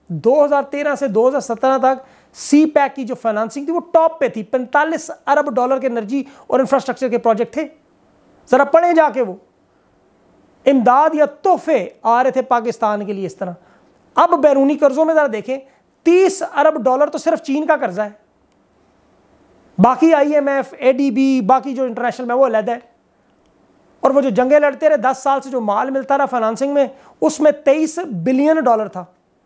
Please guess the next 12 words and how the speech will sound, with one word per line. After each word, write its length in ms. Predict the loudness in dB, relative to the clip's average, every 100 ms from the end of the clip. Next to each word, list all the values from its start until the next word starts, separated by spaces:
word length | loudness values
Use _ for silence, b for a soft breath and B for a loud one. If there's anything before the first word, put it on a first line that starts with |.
| _ _ _ _ _ _ _ _ _
उसकी 260 | 0 2 0
फाइनेंसिंग 460 | 2 2 0 -2
से 80 | -4
काम 220 | -4 -4
चल 140 | -2 -2
रहा 100 | -2
है। 80 | -8 _ _ _ _ b b b b b b -2
अब 180 | 0 0
तीन, 400 | 4 4 4 0 -8 _ _
तीन 200 | 2 4
सालों 360 | 2 2 2 0
में 260 | -2 -8